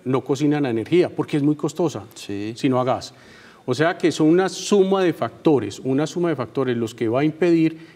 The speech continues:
Speaker 1: que Colombia tenga esa seguridad energética. Y sobre todo, vemos que esos grandes proyectos eólicos o de energía solar, pues, no están dando el resultado que necesita el país. La apuesta ahora son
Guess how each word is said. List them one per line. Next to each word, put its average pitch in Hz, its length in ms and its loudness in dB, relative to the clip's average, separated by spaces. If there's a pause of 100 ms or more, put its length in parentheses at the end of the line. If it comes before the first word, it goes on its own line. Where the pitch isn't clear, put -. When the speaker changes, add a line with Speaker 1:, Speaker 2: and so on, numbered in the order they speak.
Speaker 1:
que 120 120 -6
Colombia 127 420 -2
tenga 151 220 0
esa 143 160 -6
seguridad 110 480 -2
energética. 139 680 -2
Y 156 140 2
sobre 139 300 0
todo, 135 340 0 (380)
vemos 147 260 0
que 131 260 4
esos 160 380 -2 (680)
grandes 202 460 0
proyectos 156 720 0
eólicos 139 720 2
o 117 80 0
de 110 80 0
energía 117 420 0
solar, 117 360 -4
pues, 143 160 -2
no 156 140 2
están 160 360 -2
dando 165 260 0
el 156 80 -2
resultado 143 960 -2 (240)
que 143 100 0
necesita 127 540 -4
el 135 80 -4
país. 131 440 -2 (680)
La 123 100 2
apuesta 160 380 2
ahora 170 260 2
son 143 240 -2